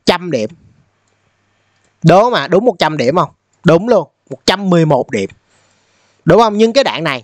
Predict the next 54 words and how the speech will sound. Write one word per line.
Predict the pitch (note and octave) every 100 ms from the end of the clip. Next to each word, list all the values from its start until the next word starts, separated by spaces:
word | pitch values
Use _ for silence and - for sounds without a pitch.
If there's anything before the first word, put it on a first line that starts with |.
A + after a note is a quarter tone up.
| _
bản | - A#2 G3
chất | D4
vni | E3+ D#3 F3
mình | E3 D3+
không | F3 E3
tăng | E3
nhiều, | D#3 C3+
nó | D3+
chỉ | G3
tăng | F3+ D#3
đoạn | B2
này | B2+
thôi. | C3 C#3+ - _ _ _ _ _ _ _ _ _ _ _
Nhưng | F#3+
mà | E3+
nó | F3+
gặp | F3+ C#3
cái | G#3+ G#3 F#3+
giai | F3
đoạn | C#3+ C3+
trước | - C4
Tết, | A#3+ C4 _ _ _ _ _ _
xong | - F3+
rồi | E3+
nó | D3+ G#3+ A3+ F3 D3+
qua | F3 F3
Tết | E3 A3
nó | A3+
nhảy | G#3+ C3
lên | F#3+ F3+
đây. | D#3 C#3+ _ _
Thật | C3
ra | F3 F#3+
nó |
không | G#3+ G#3+ G3
tăng | F3+
nhiều. | D#3 B2 - _ _ _
Về | D#3+ F3
bản | - F#3
chất, | C4+ -
đoạn | - B2 E3
này, | D#3
đoạn | C#3+ B2
này | D3+
lên, | D3+ E3 D#3 _ _ _
nó | F#3
chỉ | F#3 G3+
tăng | E3 D#3+
đâu | D#3
đó | D#3+ F3+
khoảng | D3+ E3+
tầm | C#3 C3
là |
gì? | B2 B2